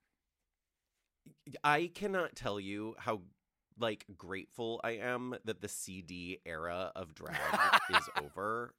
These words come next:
Speaker 1: It was so tumultuous.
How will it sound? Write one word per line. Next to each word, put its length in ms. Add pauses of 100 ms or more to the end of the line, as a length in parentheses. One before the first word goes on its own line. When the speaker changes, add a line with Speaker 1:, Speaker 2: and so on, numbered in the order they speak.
Speaker 1:
It 160
was 440
so 400
tumultuous. 1000